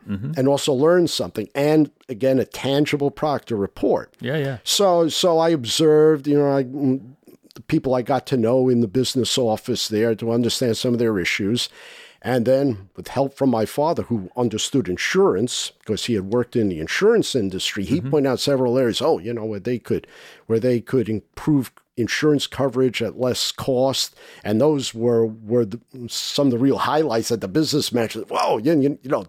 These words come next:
Speaker 2: this
Speaker 1: Jake,
Speaker 2: is great."
Speaker 1: Jake
Speaker 2: This
Speaker 1: from State Farm.
Speaker 2: the, the, the, <laughs> yeah, well, well, well, this is act-, actually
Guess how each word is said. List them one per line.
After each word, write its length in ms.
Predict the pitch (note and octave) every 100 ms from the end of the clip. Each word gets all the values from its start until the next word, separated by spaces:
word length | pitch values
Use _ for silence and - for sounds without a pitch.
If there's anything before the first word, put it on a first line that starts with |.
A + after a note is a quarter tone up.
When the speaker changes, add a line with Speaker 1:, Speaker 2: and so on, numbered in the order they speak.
| -
Speaker 2:
this 120 | C#4+
Speaker 1:
Jake, 120 | C#3+ D#3+
Speaker 2:
is 100 | B2
great." 340 | E3 B3+ B3+
Speaker 1:
Jake 220 | B2+ C3+ C#4+
Speaker 2:
This 80 |
Speaker 1:
from 120 | D3+ B2+
State 240 | C#3+ A#2+
Farm. 280 | C#3 C#3+ - _ -
Speaker 2:
the, 100 | F#3+
the, 200 | - D3+ - - _ -
the, 240 | A#3+ E3+ -
<laughs> 60 |
yeah, 160 | G#3+ C3+
well, 260 | C3 E3
well, 180 | D3 F#3
well, 180 | C3 E3+
this 260 | E3 G#3 F#3
is 280 | D#3 C#3 -
act-, 320 | D#3+ D#3 - _ _ -
actually 560 | D3 D3 B2 E3 C#3+